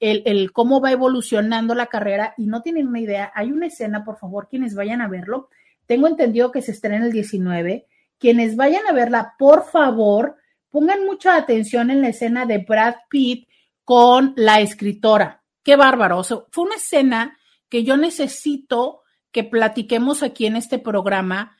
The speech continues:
necesito que hablemos de ese tema. No se las voy a spoilear, ya saben que no me gusta spoilearles, solo quiero decirles que muy buena escena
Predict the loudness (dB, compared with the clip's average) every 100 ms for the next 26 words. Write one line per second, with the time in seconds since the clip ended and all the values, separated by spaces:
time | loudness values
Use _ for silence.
0 | _ _ -2 -2 -2 -2 -2 -2 -2 2
1 | 0 0 -2 -2 -2 -2 -2 -2 -2 -4
2 | -6 -6 -6 -8 -10 -8 -6 -6 -8 -10
3 | _ _ _ _ _ 0 2 2 2 -2
4 | 0 0 -2 -2 -2 -2 0 -2 -4 -8
5 | -6 -4 -6 -4 -4 -4 -6 -8 -6 -6
6 | -6 -6 -4 -2 -4 -4 -6 -8 _ _
7 | _ -4 -4 -2 -2 -2 -2 -2 -4 -2
8 | -2 -4 -8 _ -4 -2 -2 -2 -4 0
9 | 4 6 6 4 2 2 -2 -4 -6 -6
10 | -12